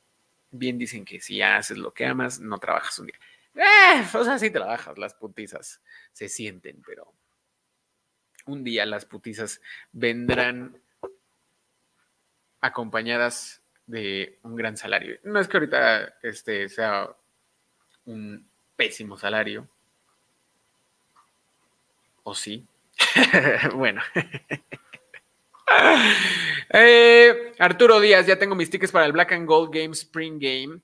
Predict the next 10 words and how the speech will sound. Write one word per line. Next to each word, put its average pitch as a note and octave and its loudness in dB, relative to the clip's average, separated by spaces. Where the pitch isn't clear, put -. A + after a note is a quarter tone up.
Me C#3 -6
aventaré C#3+ -4
un D#3 -6
watch D#3+ -2
party D#3 -2
desde B2 -6
Boulder C#3 -8
para A2+ 0
el G#2 -6
mundo. A2 -14